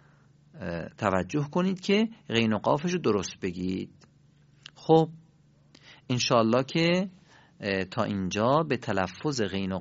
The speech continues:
قاف خوب توجه کردید. اگر تلفظ غین و قاف رو در نماز دقت نکنید، خیلی کلمات معناش عوض می‌شه. عرض کردم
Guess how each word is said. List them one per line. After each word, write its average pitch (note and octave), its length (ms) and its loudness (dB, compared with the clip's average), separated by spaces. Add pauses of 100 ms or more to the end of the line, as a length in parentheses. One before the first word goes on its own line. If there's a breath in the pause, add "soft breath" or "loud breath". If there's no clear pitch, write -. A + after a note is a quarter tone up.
قاف C#3+ 320 0
خوب F#3+ 260 -4
توجه G2+ 480 -2
کردید. F2+ 560 -6 (760 loud breath)
اگر C3 600 4 (180)
تلفظ B2+ 520 0
غین B2 300 0
و A#2+ 40 0
قاف A#2+ 340 0
رو B2+ 100 -2
در A#2+ 260 2
نماز A#2+ 480 2
دقت A#2 460 -4
نکنید، C#3 600 -2 (160 loud breath)
خیلی G#3+ 420 0
کلمات D3 520 0
معناش C3 520 0
عوض A#2 360 0
می‌شه. A2+ 480 -2 (1300 soft breath)
عرض C#3 220 2
کردم D3 520 2